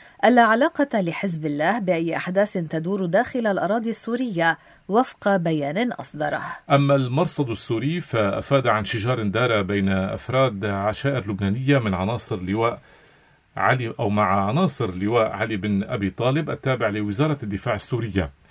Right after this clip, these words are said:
Speaker 2: انتهى بطعن عنصر من أبناء العشائر، ليتم بعدها استدراج عناصر لواء إلى داخل الأراضي اللبنانية إلى قتلهم جميعا، من ضمنهم عنصر قتل رجما بالحجارة،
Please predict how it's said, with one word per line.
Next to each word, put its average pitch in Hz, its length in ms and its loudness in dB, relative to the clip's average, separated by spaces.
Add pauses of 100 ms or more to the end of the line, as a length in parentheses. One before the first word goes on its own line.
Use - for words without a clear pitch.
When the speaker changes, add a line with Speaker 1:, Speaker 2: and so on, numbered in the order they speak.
Speaker 2:
انتهى 131 460 2
بطعن 104 400 -2
عنصر 135 500 2 (440)
من 147 220 4
أبناء 127 380 0
العشائر، 110 500 0
ليتم 95 460 0
بعدها 113 360 2
استدراج 107 560 -2
عناصر 107 480 -2
لواء 104 380 2 (340)
إلى 120 260 0
داخل 139 360 -2
الأراضي 113 380 -2
اللبنانية 104 580 0 (360)
إلى 120 100 0
قتلهم 147 400 0
جميعا، 120 460 4
من 87 220 0
ضمنهم 123 460 2 (360)
عنصر 131 480 2 (100)
قتل 135 280 0
رجما 131 460 2
بالحجارة، 131 800 2